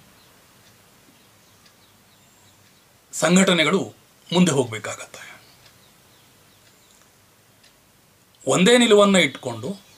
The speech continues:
ರಾಜಕೀಯ ವಿಷಯಕ್ಕೆ ಸಂಬಂಧಿಸಿದಂತೆ ಅದು ಅನಿವಾರ್ಯದ ಹೋರಾಟ ಅಂತ ಅಂದ್ಕೊಂಡ್ಬಿಟ್ಟು ಧುಮುಕಿದ್ದೇ ಆದಲ್ಲಿ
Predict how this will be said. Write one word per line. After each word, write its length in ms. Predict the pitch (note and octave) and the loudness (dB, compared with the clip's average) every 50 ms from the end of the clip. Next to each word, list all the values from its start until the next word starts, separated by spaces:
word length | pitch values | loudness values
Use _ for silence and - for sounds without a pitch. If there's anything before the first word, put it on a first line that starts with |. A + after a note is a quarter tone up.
| _ - - | _ -10 -4
ರಾಜಕೀಯ 460 | C#3+ C3+ D3 D3 - - A#3+ B3 B3 G#3+ E3 B2+ A#2+ B2 | 0 0 0 0 0 0 2 4 4 4 2 2 -2 -4
ವಿಷಯಕ್ಕೆ 400 | C3 C#3+ - F#3+ E3+ D#3+ - E3 | -6 -4 0 0 0 0 0 -4
ಸಂಬಂಧಿಸಿದಂತೆ 1040 | C#3 - C#3+ C#3 C3+ C3+ C3 B2+ A#2+ - A2+ A2 A2 G#2+ G#2+ - F3+ F#3+ - - _ _ _ _ _ _ _ _ - - - - | -8 -6 -4 -4 -4 -4 -4 -6 -8 -10 -10 -12 -12 -14 -12 -10 -10 -12 -12 -14 _ _ _ _ _ _ _ _ -20 -12 -6 -2
ಅದು 140 | D3+ D#3+ D#3 | 0 2 2
ಅನಿವಾರ್ಯದ 500 | C#3+ C#3+ E3+ F#3+ A3+ A#3+ A#3 A#3 G#3+ G#3+ | 2 2 2 2 2 2 2 2 2 2
ಹೋರಾಟ 680 | F#3+ D#3 C#3 C3+ - - - D3 D#3+ F3+ G3 G3 F#3+ G3 | 2 2 0 -2 -6 -8 -2 2 2 4 4 4 2 2
ಅಂತ 240 | F3 E3 D#3+ C#3 | 0 0 -2 -6
ಅಂದ್ಕೊಂಡ್ಬಿಟ್ಟು 600 | D3 C#3+ C#3 C#3+ C3+ C3 A#2+ A#2 A2+ - A2 G#2 G#2 | -8 -8 -8 -8 -8 -8 -8 -10 -12 -14 -16 -16 -12
ಧುಮುಕಿದ್ದೇ 520 | A2 A2+ D3 D3+ D3+ - D#3+ C3+ B2+ A#2 | -10 -8 -6 -6 -4 -4 -4 -2 0 -2
ಆದಲ್ಲಿ 500 | A2 G2+ G2 G2+ G2 F#2+ G2+ B2 D3 D3+ | -2 -2 -4 -10 -16 -14 -14 -14 -16 -16